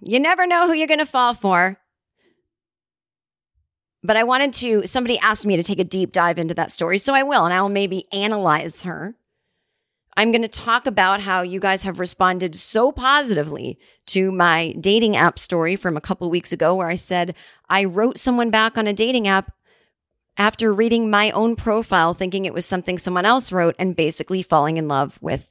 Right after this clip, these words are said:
what was myself. And where I'm gonna talk about where I've been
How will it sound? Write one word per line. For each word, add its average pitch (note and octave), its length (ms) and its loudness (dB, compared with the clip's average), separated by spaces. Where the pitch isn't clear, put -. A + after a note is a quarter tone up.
what - 200 -2
was - 260 -6
myself. - 560 -4
And F3+ 540 0
where E3+ 320 0
I'm F#3 120 2
gonna F3+ 160 -2
talk F3+ 240 2
about E3+ 240 2
where E3+ 240 2
I've E3 240 -2
been E3+ 400 -2